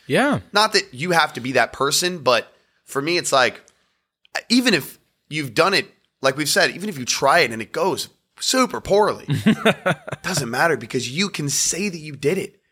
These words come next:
Speaker 1: Yeah.
Speaker 2: And that way, when people bring things up and you, and they're, they're talking about stuff, you're gonna have a different, like, lens on what they're saying. If somebody's bringing up theater now, you can be like, you have a different fe-, you're like, "Wow,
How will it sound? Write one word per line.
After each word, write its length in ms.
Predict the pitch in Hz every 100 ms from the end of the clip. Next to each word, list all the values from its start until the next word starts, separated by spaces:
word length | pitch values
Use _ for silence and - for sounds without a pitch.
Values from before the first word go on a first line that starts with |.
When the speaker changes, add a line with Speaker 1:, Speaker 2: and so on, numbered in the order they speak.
| _ -
Speaker 1:
Yeah. 240 | 82 78 -
Speaker 2:
And 160 | 147
that 220 | 143 208
way, 460 | 135 120 113 139 139 _ _ -
when 160 | 131 139
people 180 | 165 147
bring 240 | 151 147
things 240 | 151 135 123
up 240 | 135 156
and 140 | 127
you, 380 | 123 123 120 120 _ _ _ _
and 120 | 131 135
they're, 100 | 135
they're 160 | 135
talking 380 | - 147 156 147
about 180 | 127 117
stuff, 360 | - 120 117 -
you're 100 | 160
gonna 140 | 202
have 200 | 175 196
a 40 | 180
different, 320 | 165 147 127 _ - _
like, 400 | - 117 107 - _ _ _ _
lens 680 | 117 151 170 110 95 - - _ _
on 120 | 123 123
what 140 | 123
they're 100 | 113
saying. 300 | - 127 110
If 80 | 78
somebody's 240 | 156 151
bringing 320 | 107 135 131 123
up 100 | -
theater 360 | - 160 120
now, 400 | 104 92 92 117 _ _ -
you 100 | 156
can 140 | 147
be 120 | 143
like, 360 | 135 131 123 -
you 80 | 175
have 160 | 190
a 40 | 170
different 300 | 147 151 131
fe-, 200 | - 160
you're 140 | 135 139
like, 220 | 127 - _ _ -
"Wow, 360 | 117 107 82